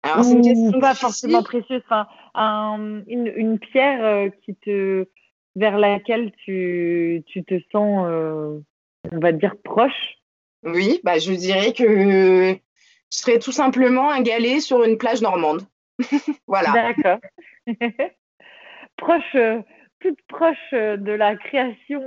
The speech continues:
Speaker 2: euh, <laughs> de, de, du département de, <laughs> de Rennes. Euh, du coup, un, une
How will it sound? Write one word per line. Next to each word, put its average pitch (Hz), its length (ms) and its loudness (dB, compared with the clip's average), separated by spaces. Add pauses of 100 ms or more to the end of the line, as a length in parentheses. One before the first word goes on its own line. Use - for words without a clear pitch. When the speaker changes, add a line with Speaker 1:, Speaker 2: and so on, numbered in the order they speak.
(140)
Speaker 2:
euh, 202 220 -2
<laughs> - 80 -14 (1200)
de, 247 440 2
de, 214 160 -12 (460)
du 240 400 -4 (460)
département 240 760 0
de, 196 220 2 (400)
<laughs> - 0 - (1500)
de 208 100 0
Rennes. 226 420 0 (480)
Euh, 190 560 -2
du 220 240 -6
coup, 247 380 -8
un, 226 580 -2
une 294 280 -4